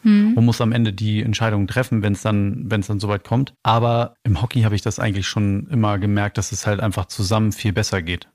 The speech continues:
Speaker 2: Und das lieb ich total. Und deswegen war das für mich gar nicht so eine neue Situation gefühlt. Also
Speaker 1: auch so eine gewisse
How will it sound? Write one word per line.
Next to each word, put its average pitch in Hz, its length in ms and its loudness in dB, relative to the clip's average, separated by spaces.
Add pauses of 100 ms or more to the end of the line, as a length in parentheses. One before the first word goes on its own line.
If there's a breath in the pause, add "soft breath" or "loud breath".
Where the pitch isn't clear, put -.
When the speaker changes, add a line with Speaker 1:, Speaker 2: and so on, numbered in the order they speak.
Speaker 2:
Und 98 100 -2
das 101 160 -2
lieb 113 140 2
ich 92 100 -4
total. 92 360 -2
Und 98 100 0
deswegen 120 340 0
war 120 80 2
das 131 140 0
für - 100 -4
mich 127 220 0
gar 127 160 2
nicht 139 120 0
so - 120 -2
eine 127 180 2
neue 127 480 0
Situation 113 680 -2
gefühlt. 90 360 -8
Also 104 300 0 (440 loud breath)
Speaker 1:
auch - 160 0
so - 160 -4
eine 208 240 2
gewisse 202 1000 -2